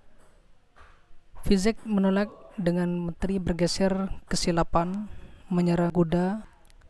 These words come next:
Kuda dilindungi dengan gajah ke C empat. Baru setelah itu di sini Fizek mengambil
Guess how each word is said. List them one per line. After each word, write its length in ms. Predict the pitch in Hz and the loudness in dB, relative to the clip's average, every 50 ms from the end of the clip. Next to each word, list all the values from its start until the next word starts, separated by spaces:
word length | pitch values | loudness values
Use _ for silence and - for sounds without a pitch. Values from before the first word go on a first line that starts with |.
| - - - | -8 0 6
Kuda 320 | - 196 180 214 220 233 | 6 8 8 8 6 6
dilindungi 640 | 233 202 202 190 185 185 185 185 185 196 196 202 202 | 4 4 4 4 4 4 4 4 4 4 2 0 0
dengan 400 | 175 180 170 175 175 175 175 175 | -2 -2 -2 -2 -2 -2 -4 -2
gajah 360 | 165 170 170 165 - 202 - - - - - - - - - - - - - - - - - - | 0 0 0 0 0 -4 -4 -4 -10 -12 -12 -14 -16 -18 -20 -20 -20 -20 -20 -20 -20 -20 -10 -6
ke 80 | - 165 | -4 -4
C 160 | - - 175 | -2 -4 -4
empat. 320 | 170 - - 185 208 - - - - - - - - - - - - - - - - - - - - - - - - - - - - - - - - - - - - - - - - - - - - | 0 2 2 2 2 0 -8 -16 -20 -20 -20 -14 -14 -14 -14 -14 -20 -20 -20 -20 -20 -20 -20 -20 -20 -20 -20 -20 -20 -20 -20 -20 -20 -20 -20 -20 -20 -20 -20 -20 -20 -20 -20 -20 -20 -18 -14 -12 -8
Baru 320 | - 180 170 180 190 208 202 | -4 0 2 4 4 4 4
setelah 320 | - - - 196 180 175 | 2 0 0 0 2 2
itu 240 | 175 175 170 - 196 | 2 0 2 0 0
di 160 | 185 185 180 | 2 2 -2
sini 400 | 175 - 196 185 185 196 196 196 | -2 -2 -2 -2 0 0 -2 -2
Fizek 400 | 190 - - 190 175 185 190 - | -2 0 0 0 2 2 -2 -2
mengambil 720 | - 185 175 175 175 175 170 170 175 175 175 175 175 185 | -2 -2 -2 0 0 0 0 0 0 0 0 -2 -6 -8